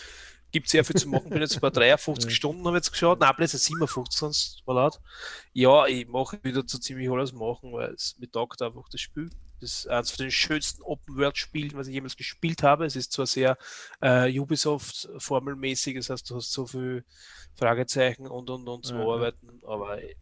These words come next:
Speaker 1: ja, scheiß drauf, was soll's. Wenn's, wenn's sobald so scheiß und, und, äh, Wahnsinn und ja, gut, das Spiel momentan gehört, ähm, habe ich eigentlich, äh, keine Alben, sondern nur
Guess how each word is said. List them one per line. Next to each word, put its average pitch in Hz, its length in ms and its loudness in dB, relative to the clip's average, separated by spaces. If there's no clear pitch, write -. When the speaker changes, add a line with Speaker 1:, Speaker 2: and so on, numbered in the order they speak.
Speaker 1:
ja, 123 340 4
scheiß 135 260 0
drauf, 117 400 -4
was 123 200 -10
soll's. - 340 -12
Wenn's, - 240 -2
wenn's 131 400 -2
sobald 131 320 -2
so 139 280 0
scheiß 135 500 4
und, 127 220 -16
und, - 280 -18
äh, - 260 -14
Wahnsinn 123 360 -10
und 120 160 -16
ja, 104 180 -2
gut, 131 240 -6
das 135 80 -4
Spiel - 220 -2
momentan 156 560 0
gehört, 139 800 6
ähm, 139 640 -2
habe 135 260 -2
ich - 60 0
eigentlich, 143 720 0
äh, 127 480 -4
keine 131 260 6
Alben, 127 320 4
sondern 135 260 -8
nur 131 340 -4